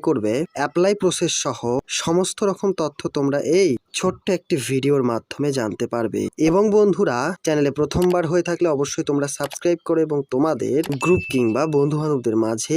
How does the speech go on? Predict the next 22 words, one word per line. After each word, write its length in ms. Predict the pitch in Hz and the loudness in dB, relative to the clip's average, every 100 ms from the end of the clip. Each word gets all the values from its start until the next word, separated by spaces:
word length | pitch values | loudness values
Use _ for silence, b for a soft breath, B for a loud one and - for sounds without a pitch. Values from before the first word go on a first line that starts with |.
| - | 2
এই 80 | 185 - | 2 2
সংক্রান্ত 420 | 220 226 226 226 220 202 | 0 0 0 0 0 -2
বিষয় 240 | - 214 170 | -2 -2 0
জানাতে 280 | 123 117 123 | -2 -2 -6
কিন্তু 280 | 131 131 - 175 123 107 | -6 -6 -2 -2 -2 -6
একদমই 400 | - 123 120 170 | -6 -4 0 0
ভুলবে 320 | 156 190 185 143 | 0 0 2 2
না। 60 | 101 - - | -2 -6 -2
তো 60 | 170 | 2
বন্ধুরা, 320 | 175 185 185 220 | 4 4 4 2
তোমরা 240 | 208 208 196 | 2 2 2
on 80 | 180 175 | 2 0
স্ক্রিনে 260 | - 190 170 | 0 2 2
দেখতে 200 | 165 - | 0 -2
পাচ্ছ 200 | 175 175 - 160 | -2 -2 0 2
মূলত 220 | 156 170 - 160 | 2 2 2 2
এই 80 | 170 | 2
ফর্মটি 300 | - 185 190 214 | 2 -2 0 -2
কিন্তু 180 | 208 185 175 | -2 -2 0
তোমাদের 360 | 156 151 147 - 160 | 0 0 -2 0 0
এ 20 | 165 | 0
ফোর 220 | - 175 | 2 2